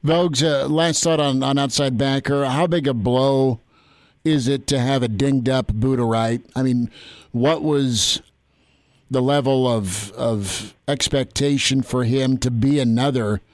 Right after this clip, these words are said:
name at outside backer? And I know because of the athleticism and some, some weight loss, he got Feldarius Payne. And then, look, man, he's six six, two forty, or whatever he's at. They're, they're looking at him.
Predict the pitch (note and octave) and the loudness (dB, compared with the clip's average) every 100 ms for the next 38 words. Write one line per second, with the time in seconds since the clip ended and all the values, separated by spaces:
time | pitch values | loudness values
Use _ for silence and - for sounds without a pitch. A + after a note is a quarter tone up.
0 | _ - - - - A2+ C3+ D3+ C#3+ A#2 | _ -20 -20 -20 -4 0 2 2 0 0
1 | A#2 A#2 B2+ A#2+ A#2 A#2+ A#2 - C3 A#2 | 0 0 0 0 0 -2 -2 -2 -2 0
2 | A#2 C3 B2+ A#2 C3 A#2 A#2+ A#2+ A#2 G#2 | 0 0 0 -2 -2 0 -2 0 -2 0
3 | C#3 C3+ - C3+ G2+ B2+ A#2 A2 A#2+ A2 | 0 0 0 -2 0 0 0 0 0 0
4 | A2 A#2 A2 A2+ D#3+ D#3+ C3 A#2+ A#2 A2+ | 0 0 0 2 0 0 0 0 0 0
5 | - - - - - - - - C#3 C3 | -2 -4 -10 -20 -20 -20 -20 -6 0 0
6 | B2+ C3+ B2+ A#2+ C3 C3 B2 A2 - C#3+ | 0 0 0 2 2 2 0 -2 -2 0
7 | D#3 C3+ B2 A#2 A2+ A#2+ B2+ A#2+ B2+ A2 | 0 2 0 0 0 0 -2 -2 -4 0
8 | A2+ A#2+ - C3+ - C#3 - - B2 A2 | 0 2 0 0 0 -2 -2 -2 -2 -2
9 | D3+ F#3+ C3+ A#2+ - - - - - - | 0 0 0 -2 -4 -10 -20 -20 -20 -16
10 | - A#2+ B2+ D3+ C#3 C3+ A#2+ A#2+ A2+ A#2 | -4 0 2 2 2 0 0 0 0 -2
11 | - _ D3+ C#3 C#3 B2+ C#3 C3 C#3 - | -6 _ -2 0 0 0 0 2 0 0
12 | C#3 A2 - - F3+ B2 C#2 - | 0 -2 -4 -2 0 0 -6 -10